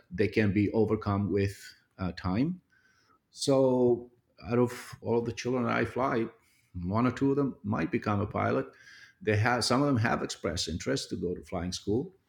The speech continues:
I fly from ages of very, very young up to eighteen years old. So to answer your question, the answer is yes. Uh, I believe that some of these kids might become pilots, air traffic controllers,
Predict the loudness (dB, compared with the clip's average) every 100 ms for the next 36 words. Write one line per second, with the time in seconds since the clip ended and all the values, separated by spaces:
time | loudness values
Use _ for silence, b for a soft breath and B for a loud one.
0 | _ -6 2 6 6 4 2 4 4 2
1 | 0 2 4 4 6 4 4 4 2 2
2 | 0 2 2 2 2 4 2 2 2 0
3 | -2 -2 0 0 -4 -4 0 2 2 2
4 | 4 2 0 -2 -4 -4 -8 -6 -2 0
5 | 0 0 0 0 -2 -6 -6 -8 -12 -8
6 | -6 -2 2 2 2 -4 -4 -2 -4 -6
7 | -6 -6 -6 -4 -4 -4 -2 -2 2 2
8 | 2 -2 B B B B 2 2 0 0
9 | 0 2 4 4 0